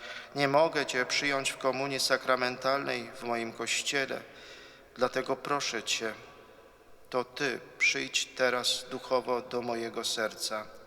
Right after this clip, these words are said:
A kiedy już do niego wejdziesz, przygarnę Cię i cały zjednoczę się z Tobą. Nie pozwól zatem,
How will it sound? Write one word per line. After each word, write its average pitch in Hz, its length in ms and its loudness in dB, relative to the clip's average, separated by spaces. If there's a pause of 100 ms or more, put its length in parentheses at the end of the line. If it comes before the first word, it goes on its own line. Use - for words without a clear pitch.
(1000)
A 131 120 0
kiedy 147 240 -4
już 160 260 -2
do 151 120 0
niego 156 420 -2
wejdziesz, - 760 -2 (760)
przygarnę 113 680 0
Cię 123 340 -4 (480)
i 135 80 -8
cały 127 340 2
zjednoczę 127 720 -2
się - 160 -4
z - 160 2
Tobą. 104 400 -6 (1300)
Nie 131 120 -2
pozwól 113 480 0
zatem, 123 540 0